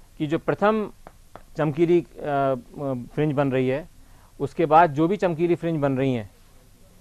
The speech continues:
उनकी तीव्रता कम होती चली जा रही है, ठीक है। और एक तीसरा चीज़ हमेशा ये मन में याद रखना चाहिए इसके अंदर कि अगर हम जो व्यतिकरण में पढ़ रहे थे, विनाशी के लिए ये था और ये सं-,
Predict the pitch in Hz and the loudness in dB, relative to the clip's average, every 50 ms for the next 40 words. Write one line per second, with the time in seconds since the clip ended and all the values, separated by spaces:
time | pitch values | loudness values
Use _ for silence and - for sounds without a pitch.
0 | - - - - 147 143 135 - 190 - - 156 151 135 135 - 180 202 247 - | -20 -20 -12 -8 -6 -6 -2 -2 -4 -4 -2 -2 -2 -2 -2 -4 -4 -4 -4 -6
1 | - - - - - _ - - - - 147 147 151 139 127 - 131 107 117 107 | -10 -20 -20 -20 -20 _ -20 -20 -4 0 0 2 2 2 -2 -2 -6 -10 -8 -10
2 | 104 101 101 95 90 95 101 104 - - - - - - - - _ - - - | -10 -10 -12 -14 -14 -16 -16 -20 -20 -20 -20 -20 -20 -20 -20 -20 _ -20 -20 -20
3 | - - - - - - - - - - - - - - - - - - - _ | -20 -20 -20 -20 -20 -20 -20 -20 -20 -20 -20 -20 -20 -20 -20 -20 -20 -20 -20 _
4 | - - - - - - - - 151 185 226 185 120 - - - - - - - | -20 -20 -20 -20 -20 -20 -10 -8 -6 -4 -2 -4 -4 -4 -8 -20 -20 -20 -20 -20
5 | - - - - - - 139 143 - - 160 175 165 - - 170 156 170 202 208 | -20 -20 -20 -20 -4 0 0 0 0 0 -2 -2 -2 -4 -6 -6 -4 -2 -2 -2
6 | 170 180 196 185 170 170 175 - 185 180 175 170 156 156 156 160 160 160 156 139 | -2 -2 -2 -2 -2 -2 -4 -4 -2 -2 -2 -2 -2 -4 -4 -4 -2 0 2 2
7 | 139 143 139 127 139 143 131 135 131 135 135 131 - - 131 131 131 151 175 196 | 2 0 0 -4 -6 -8 -8 -6 -6 -4 -4 -6 -6 -8 -8 -6 -6 -6 -6 -8
8 | 202 - - - _ - - - - - 156 139 139 143 180 196 180 190 196 208 | -8 -14 -20 -20 _ -20 -20 -20 -12 -4 0 0 2 4 4 4 6 4 2 2
9 | 202 185 - - - - - - - - - - - - 131 127 160 156 139 143 | 0 -4 -8 -14 -20 -20 -20 -20 -20 -20 -20 -20 -18 -14 -6 -2 -2 2 2 2
10 | 139 196 190 185 180 180 180 160 160 151 151 160 165 170 180 151 147 143 139 143 | 0 0 0 2 2 2 2 2 2 4 4 4 2 0 -2 -2 -2 -2 -2 -2
11 | 131 - 160 160 165 156 151 143 139 147 147 143 - 170 180 185 - - 135 139 | -2 -6 -6 -4 -2 -2 -2 -2 -2 -2 -4 -4 -2 0 0 0 0 0 -2 -2
12 | 135 139 139 - - 139 135 | -2 -2 -6 -6 -8 -8 -8